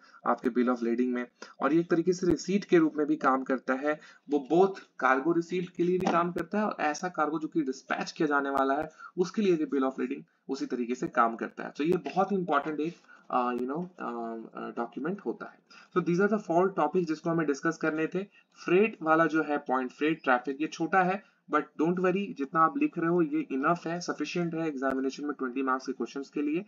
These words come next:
And अगर आप कुछ ऐड करना चाहते हो तो आप, आपने, you know, books में search करके यहाँ पे उस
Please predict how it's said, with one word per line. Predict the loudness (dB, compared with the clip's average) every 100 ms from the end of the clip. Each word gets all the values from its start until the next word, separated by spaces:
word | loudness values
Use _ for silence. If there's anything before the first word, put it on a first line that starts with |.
| -12 -20 -10 -6
And | -2 0
अगर | 2
आप | 2
कुछ | 2 0
ऐड | 2 2
करना | 0 0 2
चाहते | 4 2 2
हो | 0 2
तो | 2
आप, | 0 0 -6
आपने, | -6 -4 -4 -2 -2
you | -2
know, | -2 -2
books | -4 -6
में | -2
search | -2 -2
करके | -4 -4
यहाँ | -2 -2
पे | -2
उस | -6 -10